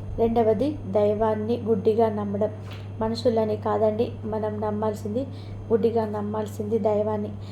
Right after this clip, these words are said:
మన కష్టాన్ని చెప్పుకోవాల్సింది దైవంతో, మన చింతలను చెప్పుకోవాల్సింది దైవంతో.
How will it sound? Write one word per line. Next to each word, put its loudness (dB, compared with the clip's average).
మన 4
కష్టాన్ని 0
చెప్పుకోవాల్సింది 2
దైవంతో, 2
మన 0
చింతలను 2
చెప్పుకోవాల్సింది 0
దైవంతో. 2